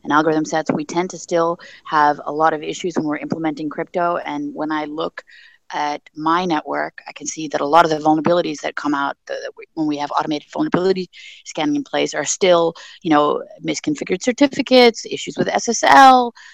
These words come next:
a lot of things that we could be doing better from, from the basics. But when you take a look at the future of cryptography, I think that's where the really interesting stuff is happening now, because with the advent of quantum computing,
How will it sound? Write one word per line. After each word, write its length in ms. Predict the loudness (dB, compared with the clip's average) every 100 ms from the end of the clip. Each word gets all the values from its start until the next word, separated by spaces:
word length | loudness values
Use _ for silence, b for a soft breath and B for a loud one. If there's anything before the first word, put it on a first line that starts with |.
| B _
a 80 | -6
lot 240 | 4 6 6
of 80 |
things 240 | 2 -2 0
that 120 | -2
we 140 | -2
could 160 | -2 -2
be 160 | -2 2
doing 240 | 2 2
better 400 | 0 0 0 -4
from, 340 | -6 -8 -8 -12 -20 -20 _ -12
from 160 | -6 -4
the 80 |
basics. 500 | -4 -6 -4 -6 -8 -16 B B B 0
But 180 | 2 2
when 180 | -4 -6
you 80 | -2
take 220 | -2 0
a 40 |
look 160 | 0 -2
at 80 | -6
the 80 | -2
future 320 | 0 4 2
of 120 | 2
cryptography, 600 | 0 2 2 0 -4 -4
I 40 |
think 220 | -4 -6 2
that's 240 | 2 4
where 400 | 4 4 2 0 B B B B
the 160 | -4 -2
really 340 | 2 4 2
interesting 420 | 0 -6 -6 -4 -4
stuff 260 | -4 -6
is 120 | -6
happening 420 | 0 2 2 0 0
now, 340 | 0 0 -4
because 480 | -8 -2 0 0 -2 B B B _
with 140 | -6 -4
the 140 | -2
advent 440 | -2 -2 0 0 0
of 80 | -4
quantum 340 | 0 2 2
computing, 640 | 0 -4 2 4 4 2